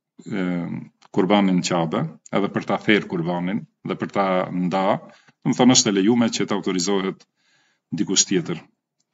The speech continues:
E, pastaj nga ky hadith dietarët kanë përmendur se rregullat e sheriatit janë të vendosura për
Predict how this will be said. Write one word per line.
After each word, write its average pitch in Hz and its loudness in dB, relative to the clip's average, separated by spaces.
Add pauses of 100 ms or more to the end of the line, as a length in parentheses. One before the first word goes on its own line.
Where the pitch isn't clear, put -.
(1500)
E, 110 2 (840)
pastaj 165 6 (220)
nga 135 8 (140)
ky 160 8
hadith 147 8 (560)
dietarët 120 4
kanë 117 4
përmendur 110 6 (440)
se 104 2 (1700)
rregullat 127 6
e 104 6
sheriatit 123 4 (1200)
janë 123 8
të 107 0
vendosura 131 6 (520)
për 131 6